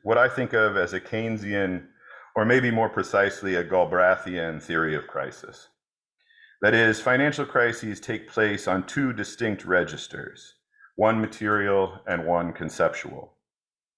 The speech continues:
And sometimes the material and the conceptual are imbricated with one another, and, and sometimes they aren't,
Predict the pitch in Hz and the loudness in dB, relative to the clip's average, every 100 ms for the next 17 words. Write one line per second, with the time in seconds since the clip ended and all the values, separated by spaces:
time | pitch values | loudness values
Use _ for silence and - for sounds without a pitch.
0 | - - 113 120 170 185 170 143 139 123 | -20 -8 -6 2 2 2 2 4 2 -2
1 | 120 113 - 131 127 120 107 101 98 - | -4 -4 0 2 4 2 0 -4 -6 0
2 | 104 - 101 98 95 107 160 127 - 82 | 0 0 -2 2 4 4 2 -2 -4 -6
3 | 76 73 73 73 71 69 65 69 71 85 | -6 -8 -10 -8 -6 -6 -8 -10 -10 -14
4 | - _ _ - - 101 87 90 85 87 | -18 _ _ -10 -2 -2 0 0 0 0
5 | 87 - 120 76 - | -2 2 0 0 -10